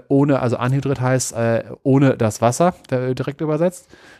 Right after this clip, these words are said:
Da wäre also von dem H zwei C R O vier geht ein H zwei O weg, bleibt C R O drei übrig, Chromtrioxid.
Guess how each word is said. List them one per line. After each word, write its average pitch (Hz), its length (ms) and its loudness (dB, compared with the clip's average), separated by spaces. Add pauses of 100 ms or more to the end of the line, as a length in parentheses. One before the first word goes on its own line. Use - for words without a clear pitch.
Da 120 180 2
wäre 139 200 6
also 131 180 2
von 135 120 -4
dem 123 160 0
H 113 360 -2
zwei 135 540 2
C 135 260 -2
R 123 340 2
O 123 160 0
vier 170 440 0 (120)
geht 135 160 2
ein 120 180 0
H 131 120 0
zwei 117 260 -2
O 120 200 -2
weg, 170 220 2
bleibt 139 300 -2
C 131 160 0
R 127 240 -2
O 127 140 2
drei 113 260 2
übrig, 104 520 -4
Chromtrioxid. 123 880 0